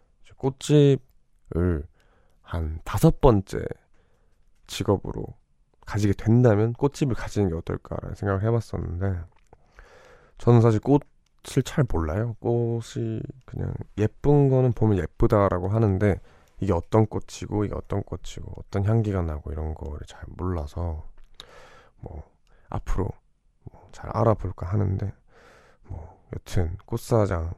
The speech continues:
아, 꽃사장님, 네, 열심히 화이팅 하시기 바랍니다. 공구일오님, "며칠 전부터 수영 배우는데 하루, 하루 가고 안 갔어요. 수영 가려면 아침 다섯 시에 일어나야 하는데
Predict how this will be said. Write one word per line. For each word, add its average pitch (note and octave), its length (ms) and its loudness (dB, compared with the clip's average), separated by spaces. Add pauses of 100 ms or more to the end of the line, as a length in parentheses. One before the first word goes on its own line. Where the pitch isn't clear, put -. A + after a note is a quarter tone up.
아, F#2 80 -4
꽃사장님, F2 720 -2 (320)
네, - 100 -18 (320)
열심히 D#2+ 480 -6 (200)
화이팅 - 280 -8
하시기 - 220 -8
바랍니다. - 500 -14 (600)
공구일오님, B2 560 6 (460)
"며칠 A2+ 320 6
전부터 A#2 500 6
수영 C#3+ 340 8
배우는데 F#2+ 600 6
하루, G#2 520 6
하루 C#3 320 2
가고 G#2 280 6
안 D#2+ 160 0
갔어요. E2+ 400 -2 (560)
수영 C#3 300 8
가려면 G#2 380 8
아침 - 360 -2
다섯 F2+ 260 0
시에 G2 260 0
일어나야 D#2 360 0
하는데 D#2+ 520 -4